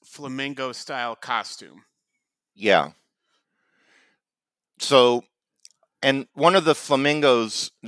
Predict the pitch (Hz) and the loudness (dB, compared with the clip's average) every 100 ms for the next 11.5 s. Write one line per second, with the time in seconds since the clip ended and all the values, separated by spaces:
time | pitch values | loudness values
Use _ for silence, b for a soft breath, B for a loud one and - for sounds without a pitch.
0 | - 117 110 - 123 139 123 139 139 117 | -6 -2 -2 -2 -2 -2 -2 0 0 -2
1 | 113 - 123 120 113 104 - 104 101 110 | -6 -2 -2 -2 -2 -4 -4 0 4 4
2 | 107 - - 104 98 104 104 95 90 101 | 2 -8 -8 -8 -6 -6 -4 -4 -4 -12
3 | 82 95 92 90 _ _ _ _ _ _ | -10 -8 -8 -10 _ _ _ _ _ _
4 | 90 85 82 80 - _ _ _ _ _ | -2 0 -2 -6 -18 _ _ _ _ _
5 | _ _ - - 120 - 127 92 76 110 | _ _ -16 -6 -4 -2 0 -2 0 -2
6 | 117 120 135 143 156 _ _ _ _ 101 | -2 -4 -4 -4 -8 _ _ _ _ -8
7 | 95 104 92 90 - _ _ _ _ - | -4 2 2 2 -2 _ _ _ _ -18
8 | - 127 135 151 147 135 120 110 - 117 | -8 -4 0 0 0 0 2 2 0 -2
9 | 117 135 - 127 113 98 82 - _ _ | 0 -2 -4 -8 -2 0 0 -2 _ _
10 | _ _ _ _ _ _ _ _ _ _ | _ _ _ _ _ _ _ _ _ _
11 | _ 120 113 107 107 | _ -4 -2 -2 -4